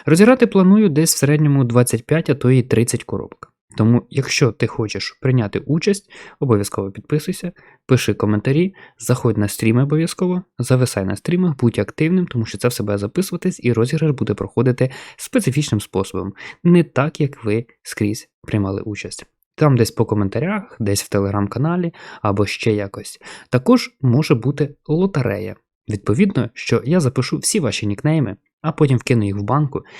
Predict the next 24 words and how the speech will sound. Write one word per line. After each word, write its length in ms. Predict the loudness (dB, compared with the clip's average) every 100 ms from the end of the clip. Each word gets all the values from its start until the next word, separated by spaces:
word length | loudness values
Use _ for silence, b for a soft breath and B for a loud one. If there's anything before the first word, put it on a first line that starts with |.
| B
і 100 | -2
по 120 | 0 0
лотереї 480 | 0 0 0 0
я 100 | -2
відкрию 460 | -6 -4 0 0 -2
ці 340 | -4 -4 -4 b b b _ _ -6 0
переможці. 560 | 0 0 -6 -10 -14 -16 _ -2
Тому, 260 | 0 0 -2
друзі, 400 | -2 -2 -6 -18 b b b
всім 220 | -2 2
дуже 160 | 2 0
дякую, 340 | -4 -6 -8 -8 _ -4
до 100 | -2
зустрічі 400 | -2 -4 -8 -8
в 20 |
нових 280 | -8 -10 -12
відеороликах. 600 | -8 -6 -4 -6 -12 -20 _
Якщо 280 | -8 -2 0
ви 80 | 0
хочете 420 | -2 -4 -4 -6
приймати 420 | -4 -4 -4 -6
участь 400 | -6 -6 -6 -4
у 60 | -2
розіграші, 520 | 0 0 -2 -4